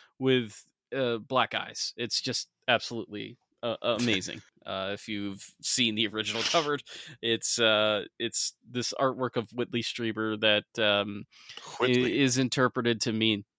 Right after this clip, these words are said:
Speaker 1: yes, Whitley, uh, to interpret that, uh, he is an alien. So,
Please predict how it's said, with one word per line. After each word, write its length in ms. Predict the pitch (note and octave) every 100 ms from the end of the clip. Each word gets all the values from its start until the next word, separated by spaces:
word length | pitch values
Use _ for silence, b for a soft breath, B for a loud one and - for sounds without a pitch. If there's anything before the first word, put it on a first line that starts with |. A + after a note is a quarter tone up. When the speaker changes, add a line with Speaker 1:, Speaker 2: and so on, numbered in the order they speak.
| _ -
Speaker 1:
yes, 500 | B2 A2+ G2+ - - - C#3+
Whitley, 400 | C3 - G#2+ G2 B B B
uh, 360 | B2 A#2 A2 A2 -
to 240 | E3 D3
interpret 600 | C#3 A#2+ D#3 D#3 C#3+ B2+ -
that, 320 | B2+ A#2+ -
uh, 200 | B2+ A2+
he 180 | A2 B2
is 120 | A#2
an 100 | A2
alien. 400 | G#2+ G#2 F#2 C2+
So, 480 | B1+ - C#3 A2+ G#2